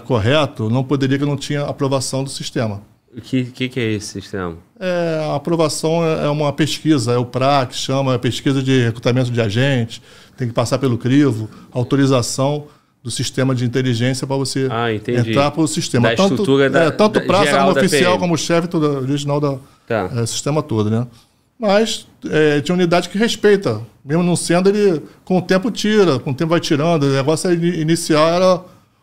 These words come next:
Speaker 1: o comandante, se for de confiança dele, ele colocava. Na época era assim, né?
Speaker 2: Mas aí teve uma pressão
Speaker 1: Só que teve
Speaker 2: a
Speaker 1: a pressão,
Speaker 2: mais, né?
Speaker 1: teve uma ordem expressa pra mim, pra me tirar. Eu falei,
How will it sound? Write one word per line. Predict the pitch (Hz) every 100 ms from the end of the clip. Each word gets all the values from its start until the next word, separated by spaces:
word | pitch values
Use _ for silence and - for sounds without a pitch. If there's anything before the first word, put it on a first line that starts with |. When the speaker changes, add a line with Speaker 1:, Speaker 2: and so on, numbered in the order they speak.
| _
Speaker 1:
o | 139
comandante, | 165 165 165 147 160 170 - 190 175 147
se | - 139
for | 143 151 135 117 - _ _
de |
confiança | - 143 127 147 143 160
dele, | 156 175 202 247 214
ele | 160
colocava. | - 180 180 143 131
Na |
época | 143 -
era | 208
assim, | 202 151 127
né? | 127
Speaker 2:
Mas | 110 113
aí | 127
teve | 135 135
uma | 139 139
pressão | 143 131 - 131
Speaker 1:
Só | 135 135
que | 135
teve | -
Speaker 2:
a |
Speaker 1:
a | -
pressão, | - 180
Speaker 2:
mais, | -
né? |
Speaker 1:
teve | 170 180
uma | 160
ordem | 185 214 220
expressa | 220 - 165 185 202
pra | 196
mim, | 190
pra | 190
me | 185
tirar. | 170 160
Eu | 160
falei, | 156